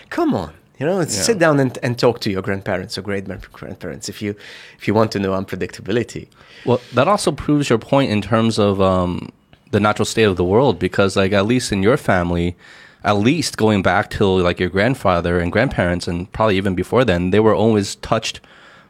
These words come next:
Speaker 2: by war in some way. They were either evading
Speaker 1: Yes.
Speaker 2: it, moving away from one, or fighting in one.
Speaker 1: Yes.
Speaker 2: Right?
Speaker 1: Yes, yes. Or some kind of upheaval.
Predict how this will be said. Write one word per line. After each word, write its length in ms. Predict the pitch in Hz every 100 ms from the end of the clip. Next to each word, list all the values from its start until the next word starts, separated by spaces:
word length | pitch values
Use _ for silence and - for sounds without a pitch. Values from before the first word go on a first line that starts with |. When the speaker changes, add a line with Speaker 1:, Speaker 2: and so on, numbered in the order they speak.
| _
Speaker 2:
by 400 | 98 90 90 92 -
war 480 | 95 110 208 - - _
in 120 | 95
some 240 | 82 90 82
way. 260 | - 104 -
They 100 | -
were 100 | 104
either 320 | 98 104 101 98
evading 500 | 92 92 101 135 156
Speaker 1:
Yes. 80 | 175
Speaker 2:
it, 180 | - - _ -
moving 300 | 113 117 104
away 240 | 95 110
from 220 | - 135
one, 260 | 147 170 180 _ _ _ _ _
or 400 | 110 107 104 104 -
fighting 420 | - - 123 120 82
in 100 | 80
one. 180 | - - -
Speaker 1:
Yes. 340 | 87 - - -
Speaker 2:
Right? 300 | 87 92 - -
Speaker 1:
Yes, 240 | 101 - -
yes. 320 | 107 85 - -
Or 140 | - 143
some 200 | 143 127
kind 220 | 131 113
of 60 |
upheaval. 560 | 101 92 98 90 82